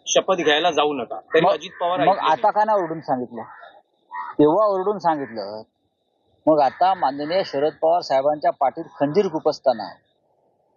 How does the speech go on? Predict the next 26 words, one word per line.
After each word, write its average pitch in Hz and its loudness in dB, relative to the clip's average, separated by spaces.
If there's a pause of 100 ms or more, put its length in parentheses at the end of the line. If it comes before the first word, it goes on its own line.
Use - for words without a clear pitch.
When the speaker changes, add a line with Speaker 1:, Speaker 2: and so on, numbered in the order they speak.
(140)
Speaker 2:
तेव्हा 180 4
तुमचं 202 -4
हे 202 2
ओरडणं 190 0
आणि 190 0
नरडं 185 0
कुठे 220 0
गेलं 180 0
होतं? 131 -4 (920)
दादा, 196 4
हे 196 0
चुकीचं 208 -4
करतोय 190 -2
आपण. - -4 (1400)
पवार 160 4
साहेबांना 185 0 (140)
अशा 180 2
प्रकारे 170 2
या 160 4
वयात 170 2
त्रास 175 0
देणं, 156 -2
छळणं, 165 0
यातना 165 2
देणं, 135 -2 (600)
त्यांनीच 170 2